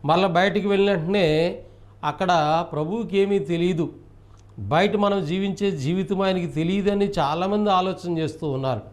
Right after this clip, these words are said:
కేవలం ఆదివారం సంఘ కూడికలో మాత్రమే ప్రభు నన్ను చూస్తాడు, తర్వాత బయటికి వెళ్తే ఆయన నన్ను చూడడు అనేటువంటి ఆలోచన కలిగి ఉన్నారు. లేదా నేను చేస్తున్నటువంటి పనులు ఆయనేమి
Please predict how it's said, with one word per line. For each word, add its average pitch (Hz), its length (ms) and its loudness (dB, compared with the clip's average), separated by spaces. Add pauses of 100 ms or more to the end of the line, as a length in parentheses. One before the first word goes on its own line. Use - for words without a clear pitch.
(400)
కేవలం 175 200 4
ఆదివారం 196 600 4
సంఘ 175 280 -4
కూడికలో 190 460 -4
మాత్రమే 190 840 0 (500)
ప్రభు 220 240 2
నన్ను 233 240 2
చూస్తాడు, 190 680 -4 (1040)
తర్వాత 226 380 2
బయటికి 214 420 -2
వెళ్తే 214 580 0 (180)
ఆయన 208 260 0
నన్ను 214 200 2
చూడడు 226 760 0
అనేటువంటి 220 420 -2
ఆలోచన 220 420 -2
కలిగి 175 280 -4
ఉన్నారు. 110 240 -6 (600)
లేదా 220 200 6
నేను 220 160 4
చేస్తున్నటువంటి 214 760 0
పనులు 185 640 2 (840)
ఆయనేమి 190 760 2